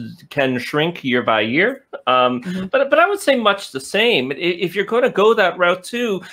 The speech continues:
Speaker 1: you're, you're also just gonna have a better time outside of sort of the ethical and moral stuff that, that I think you're talking about, Bishop.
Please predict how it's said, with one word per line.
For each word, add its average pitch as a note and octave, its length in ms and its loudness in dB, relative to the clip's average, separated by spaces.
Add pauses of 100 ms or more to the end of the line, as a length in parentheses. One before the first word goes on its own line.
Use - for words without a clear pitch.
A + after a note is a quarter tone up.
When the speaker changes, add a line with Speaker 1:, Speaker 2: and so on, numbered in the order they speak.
(160)
Speaker 1:
you're, G#3+ 280 -6
you're A3 200 2
also D#4 200 4
just A3 160 -6
gonna F#3 140 2
have D3 80 -2
a B2 60 -4
better B2+ 280 4
time C3 380 0
outside C#3+ 260 0
of C#3 80 -6
sort C3+ 140 -8
of A#2+ 80 -10
the B2+ 100 -2
ethical C3+ 300 0
and B2+ 100 -2
moral C#3 300 2
stuff G#2 280 0
that, G#2+ 120 -8
that A2 100 0
I G#2+ 60 -2
think G#2+ 200 -10
you're B2+ 140 -4
talking F#2 240 -2
about, E2+ 180 -12
Bishop. F2+ 280 -12